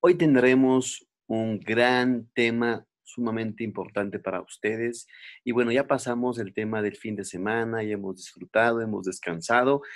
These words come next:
y hoy tenemos que venir con todas las ganas de aprender cada día un poco más. Y el tema de hoy que les queremos traer, mis queridos amigos, es cómo hacer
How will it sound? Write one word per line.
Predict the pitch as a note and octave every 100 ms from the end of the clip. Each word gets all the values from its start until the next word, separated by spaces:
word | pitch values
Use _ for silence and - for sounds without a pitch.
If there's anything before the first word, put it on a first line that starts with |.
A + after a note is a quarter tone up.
| - - -
y |
hoy | C3+
tenemos | C3+ C3+ C3+ C3
que | -
venir | A2 G2+ A2+
con | A#2 A2+ G#2
todas | - A#2+ B2+ B2+ B2
las | A#2 G2
ganas | F#2+ G#2 A2 A#2 A2
de | A2
aprender | F#2+ - F2+ F2+ G#2 A2+ A2 - - - -
cada | C3+ C3 B2+
día | A2+ A2+
un | G#2+ G2+
poco | F#2+ F2+ F#2
más. | - A2 - _ _ _ -
Y | A#2
el | A2+
tema | A#2 F3+ F#3+
de | C#3 A#2
hoy | A#2+
que | A#2+
les | A2+
queremos | A2+ F#2+ G2 A2 A2+
traer, | - F2+ G2
mis | G#2 G#2+
queridos | - F#2 F#2+ G2
amigos, | G2 G2 G2+
es | G#2+ G#2 -
cómo | - G#3 F3+
hacer | B2+ A2+ C3+ C#3+